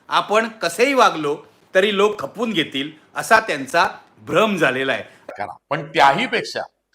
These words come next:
Speaker 2: त्या प्रस्तावात काय दिलंय ते फार महत्वाचं आहे. त्यातला मुद्दा क्रमांक एक,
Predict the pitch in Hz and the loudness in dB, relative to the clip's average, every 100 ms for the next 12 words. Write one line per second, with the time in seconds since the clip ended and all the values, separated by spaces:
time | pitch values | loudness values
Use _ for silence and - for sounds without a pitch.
0 | _ _ - 180 185 170 - 233 247 240 | _ _ 0 2 4 2 6 6 6 6
1 | 247 247 233 233 240 - 220 202 151 120 | 6 6 4 -2 -2 -2 -4 -2 -2 -4
2 | - 92 - 76 _ _ _ _ _ - | -10 -16 -20 -20 _ _ _ _ _ -2
3 | 127 - 170 170 170 _ 123 123 156 143 | 0 2 2 2 -4 _ -8 -2 0 0
4 | 131 127 120 101 | -2 -4 -8 -8